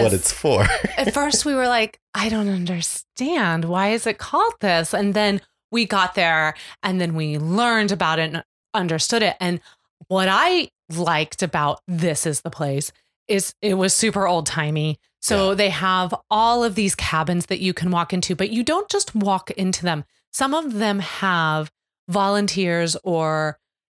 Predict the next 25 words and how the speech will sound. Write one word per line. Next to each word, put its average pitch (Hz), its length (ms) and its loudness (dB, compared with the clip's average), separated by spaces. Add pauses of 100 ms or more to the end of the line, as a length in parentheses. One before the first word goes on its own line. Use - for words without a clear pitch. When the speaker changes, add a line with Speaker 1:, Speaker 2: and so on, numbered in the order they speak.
Speaker 2:
employees 190 720 0
who 175 100 -2
are 165 100 0
dressed 185 380 -2 (100)
in 196 220 0
the 165 520 2
period, 185 500 -2 (120)
uh, 156 200 0
mid, 170 500 0 (220)
late 165 280 -2
nineteenth 165 400 -2
century 156 440 0
clothing, 151 460 -2 (420)
and 202 220 0
they 202 240 2
are 190 380 0 (260)
working 190 840 0
that 190 240 0
land. 170 320 0
They're 165 200 0
working 170 320 -2
that 185 140 0
cabin. 196 340 0
They're 147 100 -2
working 165 500 -2